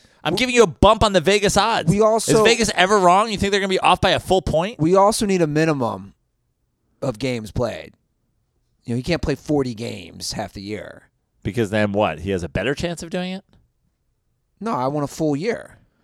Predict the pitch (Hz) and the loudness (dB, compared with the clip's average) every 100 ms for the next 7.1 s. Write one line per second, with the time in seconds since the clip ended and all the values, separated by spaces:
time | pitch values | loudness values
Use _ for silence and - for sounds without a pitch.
0 | _ - 156 135 135 135 - 139 143 143 | _ -2 0 2 0 -2 -2 -2 0 0
1 | 131 110 139 123 85 - - - - 143 | 0 -2 -4 -4 -10 -16 -16 -10 0 0
2 | - 202 208 _ _ _ _ _ _ _ | 0 -8 -8 _ _ _ _ _ _ _
3 | _ _ _ _ - - - - 151 123 | _ _ _ _ -20 -12 -6 -4 -2 -2
4 | - - - _ _ _ - - - 190 | -6 -14 -18 _ _ _ -18 -14 -6 -6
5 | - - 85 - 143 151 165 165 147 147 | -6 -10 -14 -8 -4 -4 -2 -2 -2 -4
6 | 139 123 113 104 101 98 98 - 76 - | -4 -6 -6 -6 -8 -6 -8 -8 -10 -12
7 | - | -20